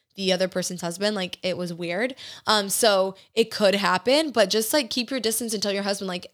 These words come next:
to be on the lookout. Like, you already are aware of the situation and just don't give a fuck. Like, wha-, if you wanna be upfront and, like, confront her about it, then you can, but it's family. You're gonna see them at family functions and shit like that. You may just wanna, like, brush it off, like, whatever.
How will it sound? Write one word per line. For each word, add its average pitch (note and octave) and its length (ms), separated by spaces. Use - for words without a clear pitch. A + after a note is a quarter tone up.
to F#3+ 100
be F#3 120
on F#3 80
the F3+ 100
lookout. G3 380
Like, F#3 180
you G3+ 120
already G#3+ 300
are G#3 180
aware G3+ 320
of F3+ 100
the G#3 80
situation G#3 640
and G#3+ 140
just A3 140
don't C4+ 120
give B3 120
a C4 60
fuck. F3+ 320
Like, F#3 280
wha-, - 120
if A#3+ 160
you A#3+ 100
wanna G3+ 300
be A#3 160
upfront G#3+ 580
and, G3+ 140
like, F#3+ 160
confront F#3+ 440
her A#3+ 160
about F#3 300
it, G3 160
then F#3+ 180
you F#3 120
can, G3+ 460
but G3+ 220
it's - 220
family. G3+ 360
You're F#3+ 100
gonna G#3 160
see G#3+ 200
them G3+ 160
at F#3+ 80
family F#3+ 300
functions F#3 460
and F#3 100
shit F3 160
like F#3 160
that. F#3 140
You F#3+ 80
may F#3 180
just F#3 200
wanna, F#3 180
like, F3 240
brush F#3 280
it F#3+ 40
off, F#3 160
like, F#3 160
whatever. F#3+ 480